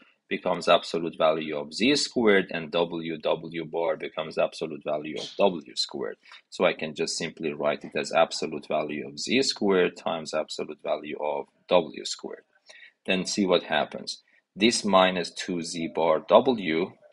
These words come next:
and this minus two z bar W are cancelled. Minus two z W bar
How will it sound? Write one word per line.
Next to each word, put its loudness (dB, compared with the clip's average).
and -8
this 0
minus -2
two -6
z -8
bar 2
W 0
are -2
cancelled. -2
Minus 4
two -2
z -6
W 6
bar 6